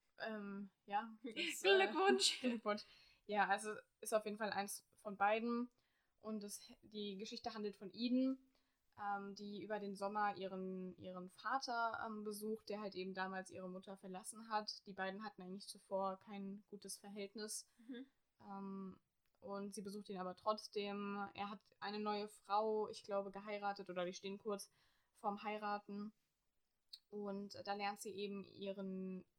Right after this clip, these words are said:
Speaker 1: neuen Stiefbruder Tyler kennen.
Speaker 2: Mhm.
Speaker 1: Und da entwickelt sich natürlich was. Und das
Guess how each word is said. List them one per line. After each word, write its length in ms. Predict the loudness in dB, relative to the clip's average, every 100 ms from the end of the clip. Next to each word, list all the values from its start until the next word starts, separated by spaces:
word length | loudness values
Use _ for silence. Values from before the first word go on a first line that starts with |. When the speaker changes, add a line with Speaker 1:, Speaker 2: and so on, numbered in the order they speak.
| _
Speaker 1:
neuen 520 | -8 -6 -4 -4 -6
Stiefbruder 1160 | -6 -8 -6 -6 -8 _ _ -6 -2 0 0 -2
Tyler 440 | -8 -8 -4 -4 -6
kennen. 640 | -6 -6 -6 -6 -6 -10 -12
Speaker 2:
Mhm. 260 | -12 -12 -14 _ _
Speaker 1:
Und 140 | -10
da 100 | -8 -8
entwickelt 640 | -10 -14 -10 -8 -4 -4
sich 180 | -6 -10
natürlich 460 | -16 -12 -12 -12 -12
was. 300 | -10 -10 -12 _ _ _ _ -8
Und 160 | -2
das 240 | -2 -2